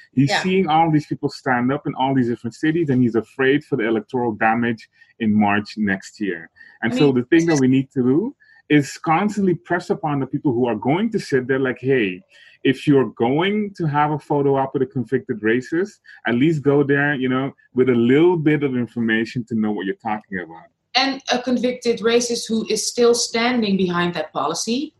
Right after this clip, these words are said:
Speaker 3: just to be clear, and a prime minister who, uh,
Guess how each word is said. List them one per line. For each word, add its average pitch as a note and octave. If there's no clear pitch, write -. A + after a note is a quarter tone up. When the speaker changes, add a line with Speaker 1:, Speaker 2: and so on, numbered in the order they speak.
Speaker 3:
just G#3
to A3
be F#3+
clear, F#3
and C#4
a G#3+
prime G#3+
minister G3
who, G#3+
uh, G3